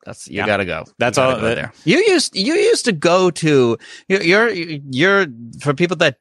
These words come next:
Speaker 1: might not remember a deep dive back, Craig used to go and park and eat at the,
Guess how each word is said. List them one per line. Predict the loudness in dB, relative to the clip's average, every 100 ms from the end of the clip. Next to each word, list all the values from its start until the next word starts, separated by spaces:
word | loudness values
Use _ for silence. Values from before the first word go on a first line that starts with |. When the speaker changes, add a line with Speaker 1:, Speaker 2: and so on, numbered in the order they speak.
| -6
Speaker 1:
might | -2 0 0
not | -2 -2
remember | -2 -2 0 0
a | -2
deep | -6 -6
dive | 0 0 2
back, | -2 -2
Craig | -6 -6 -6 -8
used | -12 -10
to |
go | -6 0 2 2
and | -2 -4
park | -2 -2 -4
and | -10 -6
eat | -4 -4 -4
at | -4 -4 -6 -6
the, | -4 -2 -6